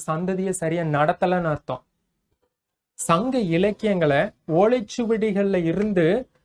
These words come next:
அச்சேற்றி இப்ப நம்ம கைக்கு கிடைக்கும்படி தந்தவர் உ வே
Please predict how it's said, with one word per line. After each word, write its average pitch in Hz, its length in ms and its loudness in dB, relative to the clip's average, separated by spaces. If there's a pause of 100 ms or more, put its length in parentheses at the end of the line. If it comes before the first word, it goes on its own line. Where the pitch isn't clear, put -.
அச்சேற்றி 170 960 -2 (960)
இப்ப 180 420 0
நம்ம 180 440 0
கைக்கு 196 500 -2
கிடைக்கும்படி 185 960 0 (500)
தந்தவர் 185 640 2
உ 160 200 -2
வே 160 200 0